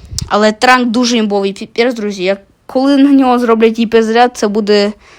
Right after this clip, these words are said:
зламаний гіпер, зламана гра. Ось так, я думаю. І в нього тут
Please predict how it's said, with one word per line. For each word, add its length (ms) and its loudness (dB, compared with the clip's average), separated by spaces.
зламаний 500 2
гіпер, 360 2
зламана 420 0
гра. 260 -4
Ось 180 -10
так, 220 -6
я 80 -6
думаю. 400 -10
І 140 0
в 20 4
нього 400 2
тут 180 -14